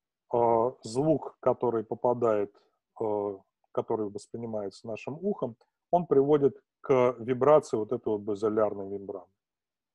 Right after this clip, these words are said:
Вот. Базилярная мембрана фактически в один слой клеток отделяет вот эту вот нижнюю, а, барабанную лестницу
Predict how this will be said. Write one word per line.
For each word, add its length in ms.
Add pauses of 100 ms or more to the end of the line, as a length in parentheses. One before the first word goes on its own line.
(360)
Вот. 380
Базилярная 680
мембрана 760 (1500)
фактически 580
в 160
один 400
слой 400
клеток 520 (560)
отделяет 720 (220)
вот 160
эту 200
вот 200 (120)
нижнюю, 600 (640)
а, 480 (640)
барабанную 520
лестницу 580